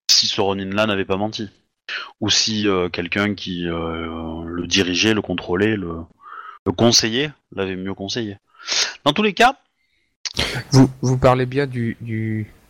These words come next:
Speaker 2: du seigneur Ronin du village, euh, de la, de la, de la grenouille ?
Speaker 1: Oui, ne vous inquiétez pas. Euh, j'ai rendu un double service au clan du dragon en le tuant. Il ne mentira plus au nom de votre clan et ça ferait une bouche de moins à nourrir.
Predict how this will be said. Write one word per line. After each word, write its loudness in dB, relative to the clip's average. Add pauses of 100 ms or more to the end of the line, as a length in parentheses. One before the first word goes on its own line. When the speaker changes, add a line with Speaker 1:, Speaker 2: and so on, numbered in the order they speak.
(120)
Speaker 2:
du 0
seigneur 2
Ronin 2
du -4
village, 2
euh, -2
de 0
la, -2 (580)
de 4
la, 8 (200)
de 2
la 6
grenouille ? 2 (840)
Speaker 1:
Oui, 4
ne -4
vous -2
inquiétez 0
pas. 4 (200)
Euh, -4 (540)
j'ai 0
rendu 4
un 2
double -2
service 0
au -2
clan -2
du -6
dragon 2
en 2
le -4
tuant. 0 (460)
Il -4
ne 0
mentira 2
plus -6
au -2
nom -4
de -8
votre -6
clan 2
et -2 (280)
ça -2
ferait 0
une -2
bouche -2
de 0
moins 2
à 2
nourrir. -2